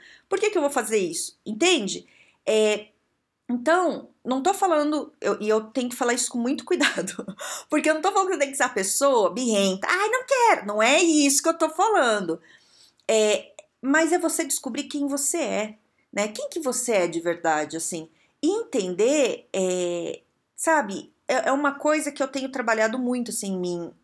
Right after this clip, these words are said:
nos últimos tempos, que é a autenticidade. Quem que você é? Por exemplo, eu gravo aqui o podcast do jeito que eu sou. Então, já no começo, um monte de gente vai falar, "Ai, não, você não pode fazer podcast assim, você tem que ter um roteiro, você tem que fazer isso, tem que fazer aquilo."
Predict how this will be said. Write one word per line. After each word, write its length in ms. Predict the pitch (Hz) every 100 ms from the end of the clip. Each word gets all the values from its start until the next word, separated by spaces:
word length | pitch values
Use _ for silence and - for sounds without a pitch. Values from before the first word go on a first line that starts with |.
| -
nos 160 | 185
últimos 280 | 185 190 185
tempos, 240 | - 170 -
que 80 | 220
é 40 |
a 20 |
autenticidade. 1000 | 302 339 320 - 262 185 165 151 - - _ _ _ _ _ -
Quem 180 | 349 370
que 100 | 285
você 300 | 254 - 233
é? 220 | 156 - _
Por 180 | - 285
exemplo, 460 | 302 214 185 175 -
eu 200 | 269 359
gravo 300 | 277 202 175
aqui 140 | 180 175
o 40 |
podcast 680 | - 170 - 254 247 247 214
do 80 |
jeito 300 | 214 240 240
que 60 | -
eu 80 | 359
sou. 380 | - 175 151 _ _ _ _ _ -
Então, 260 | 214 320
já 200 | 330 330
no 100 | 247
começo, 560 | 269 339 262 285 277 247
um 40 |
monte 120 | 339
de 60 | 415
gente 180 | 359 269
vai 100 | 233
falar, 140 | 262
"Ai, 120 | 427
não, 180 | 427 359
você 100 | 359
não 80 | 320
pode 240 | 320 349
fazer 160 | - 359
podcast 480 | 359 359 - 392 -
assim, 280 | 523 - 240
você 120 | -
tem 120 | 269
que 60 | 269
ter 100 | 302
um 60 |
roteiro, 500 | 285 370 - - 220
você 60 | 220
tem 100 | 277
que 60 | 277
fazer 240 | 285 359
isso, 140 | 359
tem 100 | 247
que 40 | 247
fazer 200 | 269 339
aquilo." 280 | 508 -